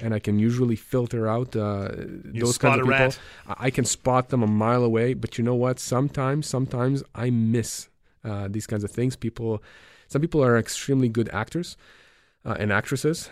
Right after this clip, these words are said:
Speaker 1: And, uh, it has happened in the past that, uh, you know, I found out that people didn't tell me the truth. And of course, the claim went south. But I can tell you that so long as you are telling me the truth,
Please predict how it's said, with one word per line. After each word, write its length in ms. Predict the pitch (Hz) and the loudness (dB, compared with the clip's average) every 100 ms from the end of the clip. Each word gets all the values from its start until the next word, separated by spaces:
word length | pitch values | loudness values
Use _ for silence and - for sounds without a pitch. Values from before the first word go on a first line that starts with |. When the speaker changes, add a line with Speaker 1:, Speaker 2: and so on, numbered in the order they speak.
| - | -6
Speaker 1:
And, 320 | 117 117 113 | -2 0 0
uh, 100 | 117 | 0
it 120 | 120 117 | -2 -2
has 260 | 156 160 | -2 -4
happened 340 | - 139 147 147 | -2 -2 0 2
in 60 | |
the 80 | 156 | 0
past 360 | - 120 135 - | 0 -2 -4 -4
that, 240 | 123 - | -6 -4
uh, 460 | 113 107 104 - - - | -4 -2 -4 -6 -8 -10
you 80 | 113 | -6
know, 120 | 107 | -4
I 80 | - | -4
found 340 | - 117 117 | -4 -2 0
out 200 | 110 110 | -2 -4
that 120 | 104 | -6
people 300 | - - 117 | -8 -6 -4
didn't 180 | 107 110 | -2 -2
tell 160 | 117 110 | -2 -2
me 80 | 110 | -2
the 80 | |
truth. 400 | 104 - 104 147 | -4 -4 -6 -4
And 80 | 120 | -6
of 140 | 107 - | -6 -6
course, 420 | 104 98 - - 156 | -6 -6 -8 -12 -12
the 80 | |
claim 260 | - 107 98 | -8 -4 -2
went 180 | 95 92 | -4 -4
south. 440 | 131 117 104 - - | -4 -4 -4 -10 -12
But 140 | - 104 | -6 -4
I 60 | |
can 120 | 104 | -4
tell 200 | 98 120 | -2 0
you 100 | 120 104 | 2 0
that 140 | 98 | -2
so 160 | - 143 | -2 0
long 220 | 139 123 | 2 0
as 120 | 104 | 0
you 80 | 117 | -2
are 40 | |
telling 340 | 117 - 120 120 | -4 -4 -2 0
me 100 | 120 | -2
the 100 | 113 | -4
truth, 420 | - 131 - | -4 -4 -4